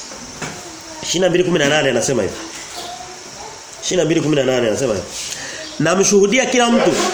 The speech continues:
ataka-, asikiaye maneno ya unabii wa kitabu hiki." Mtu yeyote akiongeza, Biblia ni kitabu kimoja, by the way. Mungu,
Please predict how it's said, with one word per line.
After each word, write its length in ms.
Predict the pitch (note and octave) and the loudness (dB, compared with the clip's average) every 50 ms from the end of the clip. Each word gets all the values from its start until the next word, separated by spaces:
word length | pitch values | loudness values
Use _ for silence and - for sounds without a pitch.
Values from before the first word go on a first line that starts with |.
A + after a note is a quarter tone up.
| - - - - - - - - - - - | -4 -6 -8 -12 -14 -16 -16 -18 -10 -6 -2
ataka-, 600 | F3 F3+ F#3+ F#3+ G3+ G3 F#3 G3 E3+ - - - | 0 0 0 2 2 2 2 0 -2 -2 -2 -2
asikiaye 460 | F#3+ F#3 F3+ - - - A3+ B3 A#3 | 0 0 0 0 0 2 2 4 4
maneno 420 | G#3+ G3 F#3+ G3+ A3+ A3+ A3 G#3+ | 4 4 4 4 4 4 4 4
ya 140 | G3+ F#3+ E3+ | 4 4 4
unabii 380 | E3+ E3 E3 E3+ F3 G#3 G#3+ G3+ | 4 4 4 4 4 4 6 6
wa 100 | F3+ - | 6 4
kitabu 320 | - - F3+ E3 D#3 D3+ | 2 0 0 0 2 2
hiki." 380 | C3 C3+ F3 F#3 F3+ - G#2 - - - - - - - - - - - - - - - - - - - - - - - - - - | 2 4 2 2 2 0 -4 -6 -8 -10 -16 -16 -16 -16 -16 -14 -14 -14 -14 -14 -14 -16 -16 -16 -16 -16 -16 -16 -16 -16 -12 -4 0
Mtu 240 | D#3 F#3+ F#3 G3 C#4 | 0 2 2 2 2
yeyote 420 | G#3+ G3 G3+ A3 A#3+ A#3 - A3 - - - - - | 4 4 4 2 2 0 0 -2 -4 -6 -10 -8 -4
akiongeza, 880 | E3+ E3 D#3 - F3+ E3+ - E3+ E3 D3+ D3+ D#3 F#3+ G3+ F#3 C#3 A#2+ F#2 - - - - - | -4 -2 -2 -2 -2 -2 0 2 2 4 4 4 4 4 4 2 0 -2 -4 -6 -10 -6 -2
Biblia 260 | - C3+ C3+ D3+ F3 D#3 | 0 0 2 4 2 2
ni 80 | C3+ | 2
kitabu 220 | - - C3+ A#2+ A#2 | 0 0 0 0 0
kimoja, 300 | G#2+ G#2 G#2+ G#2+ G#2 F2+ | 0 2 2 2 2 0
by 100 | F2+ F2 | 0 -2
the 80 | F2+ F2 | -4 -4
way. 80 | E2+ - - - - - - - - - - | -6 -8 -10 -14 -14 -14 -14 -14 -12 -6 0
Mungu, 540 | D#3 F3 A3+ C4 C#4 C4+ B3+ C4 B3 - | 4 4 6 6 4 4 2 2 0 0